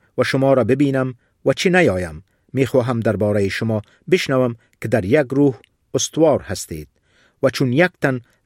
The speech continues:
دست به دست یکدیگر داده برای ایمان به خبر خوش مبارزه می‌کنید. به هیچ وجه از مخالفان خود نترسید، زیرا این دلیری در مورد آنها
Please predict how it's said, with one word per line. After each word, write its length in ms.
دست 280
به 100
دست 240
یکدیگر 440
داده 420
برای 380
ایمان 360
به 60
خبر 280
خوش 340
مبارزه 440
می‌کنید. 460
به 80
هیچ 260
وجه 420
از 200
مخالفان 580
خود 240
نترسید، 520
زیرا 420
این 180
دلیری 460
در 180
مورد 280
آنها 520